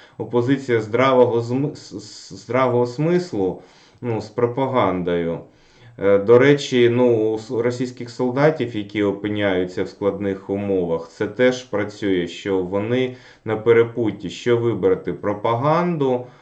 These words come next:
або, ну, реальність, або, ну, здоровий глузд, Меркурій.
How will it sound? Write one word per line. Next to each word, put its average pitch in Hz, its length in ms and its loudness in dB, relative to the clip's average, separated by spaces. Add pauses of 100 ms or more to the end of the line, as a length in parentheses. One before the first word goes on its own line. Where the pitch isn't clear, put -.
(140)
або, 120 640 2
ну, 110 200 0
реальність, 98 800 0
або, 104 640 2 (320)
ну, 107 180 -6
здоровий 104 580 2
глузд, 101 600 -6 (100)
Меркурій. 90 760 -4